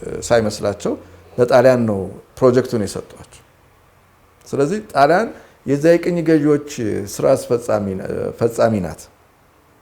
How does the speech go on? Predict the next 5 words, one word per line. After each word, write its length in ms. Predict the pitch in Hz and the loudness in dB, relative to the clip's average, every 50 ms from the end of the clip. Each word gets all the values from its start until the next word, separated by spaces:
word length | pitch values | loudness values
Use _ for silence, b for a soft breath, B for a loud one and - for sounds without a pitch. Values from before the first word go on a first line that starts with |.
| _ _ - | _ _ -10
የመጣችው። 580 | 95 98 95 95 - - 92 - - - - _ _ _ _ _ _ _ _ _ _ 143 | -6 -4 -4 -6 -6 -8 -10 -10 -10 -14 -20 _ _ _ _ _ _ _ _ _ _ -14
እሷም፣ 360 | 139 - - 139 143 160 175 180 - - - - _ _ | -12 -2 2 4 4 4 2 -2 -6 -10 -16 -20 _ _
እ፣ 120 | - 110 107 107 104 104 | -8 -6 -6 -4 -4 -4
እነ 160 | 104 104 104 107 | -4 -4 -4 -4
ሊቢያ፣ 300 | 104 120 127 117 120 120 | -2 -2 0 2 2 4